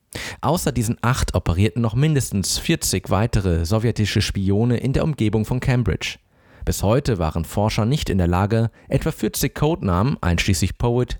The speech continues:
Schäfer und Professor, mit bestimmten Personen zu verknüpfen. Keynes leitete die britische Staatskasse während des Zweiten Weltkriegs.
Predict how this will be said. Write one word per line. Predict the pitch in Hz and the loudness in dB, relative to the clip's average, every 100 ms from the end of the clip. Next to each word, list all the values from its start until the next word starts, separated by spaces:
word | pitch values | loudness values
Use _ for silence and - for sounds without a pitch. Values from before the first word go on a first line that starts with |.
| - | -6
Schäfer | - 117 101 110 82 | -2 -2 -2 -2 -2
und | 82 | -2
Professor, | - - 110 - 113 107 - _ | -2 0 0 0 0 0 -6 _
mit | 127 131 - | 0 0 0
bestimmten | 139 - 180 - | -2 0 -2 -2
Personen | - 120 101 95 95 92 | 0 2 2 2 2 0
zu | - | -2
verknüpfen. | 90 - - 92 - - - _ _ _ _ _ _ _ _ _ _ _ | 0 0 0 0 0 -4 -4 _ _ _ _ _ _ _ _ _ _ _
Keynes | 156 151 220 - | 0 0 0 0
leitete | 107 107 117 110 | 0 0 0 0
die | 110 | 2
britische | - 156 127 104 | 0 0 0 0
Staatskasse | - 131 131 - - 95 - 104 | 0 0 0 -2 0 0 0 0
während | 127 104 92 | 0 2 0
des | 87 | -2
Zweiten | - 87 87 | 0 0 0
Weltkriegs. | 90 82 - 82 - - - | 0 0 0 -2 -2 -6 -8